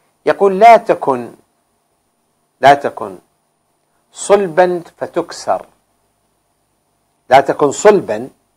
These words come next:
فتكسر، ولا تكن ليناً فتعصر". لا كلش لين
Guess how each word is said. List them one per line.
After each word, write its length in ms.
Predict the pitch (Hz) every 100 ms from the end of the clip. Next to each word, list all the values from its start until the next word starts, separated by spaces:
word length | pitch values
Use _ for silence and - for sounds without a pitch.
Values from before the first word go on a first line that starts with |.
| _
فتكسر، 560 | - 160 285 - - 85 _ _ _ _ _ _ _ _ _ _ -
ولا 380 | 143 180 208 185
تكن 520 | - - - 131 127
ليناً 600 | 175 190 180 185 185 180 160
فتعصر". 680 | 127 - 151 - - - 98 - _ _ _ _ _ _ _ _ _ _ -
لا 160 | 190
كلش 680 | 220 233 233 220 - - - _ -
لين 800 | 123 170 196 190 175 160 143